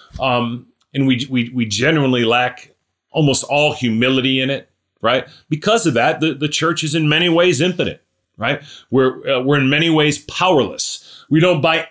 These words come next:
any means see anything like the power of God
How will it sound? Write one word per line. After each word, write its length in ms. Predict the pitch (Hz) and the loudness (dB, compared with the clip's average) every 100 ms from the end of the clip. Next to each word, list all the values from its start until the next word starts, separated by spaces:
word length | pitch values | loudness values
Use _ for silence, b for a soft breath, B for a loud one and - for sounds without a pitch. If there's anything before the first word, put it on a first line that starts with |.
| - | -2
any 340 | 202 226 180 | 2 4 4
means 720 | 131 107 82 71 - - - _ _ | 2 0 -4 -8 -6 -6 -8 _ _
see 320 | - 175 170 | -4 -4 -4
anything 460 | 180 190 196 - 165 | -2 2 2 2 2
like 580 | 156 175 143 92 - - _ _ - | 2 2 0 -2 -12 -18 _ _ -4
the 140 | 131 | -2
power 640 | - - - 185 175 151 139 | -2 -4 0 2 4 4 4
of 160 | 120 104 | 2 2
God 540 | 143 139 95 85 - | 2 2 0 -6 -16